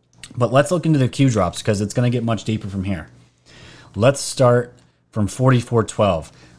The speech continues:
"Letter from respected retired Marine blasts Jim Mattis decision to get political." And we're gonna read the entire letter. It's worth the read. Q says, "We are fighting for our survival, and when we go to the tro-,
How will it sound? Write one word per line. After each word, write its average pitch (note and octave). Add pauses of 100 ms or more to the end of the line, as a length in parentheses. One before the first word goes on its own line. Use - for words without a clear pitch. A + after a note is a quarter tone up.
"Letter C3
from C3+
respected B2+
retired A#2+
Marine A2
blasts G#2+
Jim B2+
Mattis G#2
decision A2
to G2+
get G2+
political." F#2 (300)
And G2+
we're G#2+
gonna A#2+
read A#2
the A2
entire G#2+
letter. F#2+ (360)
It's G2+
worth A2
the G#2+
read. B2 (260)
Q D3
says, C3+
"We A#2
are A#2+
fighting B2
for B2
our A2+
survival, A#2
and G#2
when G2+
we F#2+
go A2
to C3
the A2+
tro-, A#2